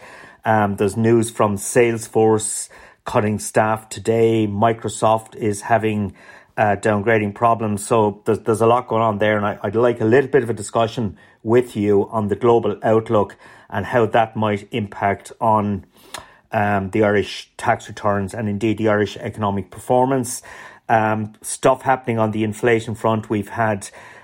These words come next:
uh, pretty decent inflation data out of France, Germany and Spain over the last couple of days.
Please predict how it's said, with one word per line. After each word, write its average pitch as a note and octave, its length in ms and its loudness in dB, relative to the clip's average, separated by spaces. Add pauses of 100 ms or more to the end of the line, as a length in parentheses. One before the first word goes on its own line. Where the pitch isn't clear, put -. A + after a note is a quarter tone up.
(140)
uh, A2 200 2
pretty E3+ 300 2
decent C3+ 380 -2
inflation A2+ 540 -2
data A2 280 2
out G#2 80 2
of F#2+ 60 -8
France, G#2+ 360 -2
Germany G#2+ 420 0
and G2 120 -4
Spain A2 460 -2
over G2+ 180 -2
the G#2 80 -2
last G#2 280 -2
couple G#2 200 -4
of G2 60 -6
days. G#2+ 460 0